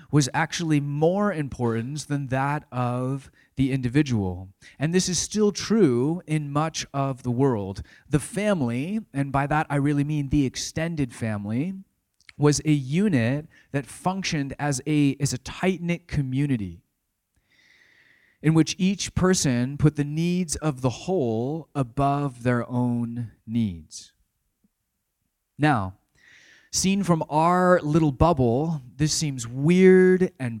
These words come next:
backward and suffocating because we live in a hyper-individualistic society, the likes of which has never been seen before on earth, and the fruit of which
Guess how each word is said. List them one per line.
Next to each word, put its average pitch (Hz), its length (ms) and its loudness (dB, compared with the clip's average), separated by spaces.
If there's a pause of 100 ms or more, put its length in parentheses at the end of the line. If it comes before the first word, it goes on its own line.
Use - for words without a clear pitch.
(120)
backward 170 1000 2
and 123 180 0
suffocating 101 960 -4 (1500)
because 151 500 4
we 156 380 4
live 165 340 2
in 151 160 0
a 143 120 0
hyper-individualistic 160 1600 -2
society, 123 840 -4 (760)
the 147 100 2
likes 151 500 0
of 139 200 -2
which 123 580 -2
has 139 320 -6
never 151 640 -2
been 160 240 -2
seen 156 400 -4
before 131 760 -2 (400)
on 123 280 -2 (100)
earth, 127 640 -2 (500)
and 143 160 -4
the 131 80 0
fruit - 600 2
of 107 180 2
which 110 640 -6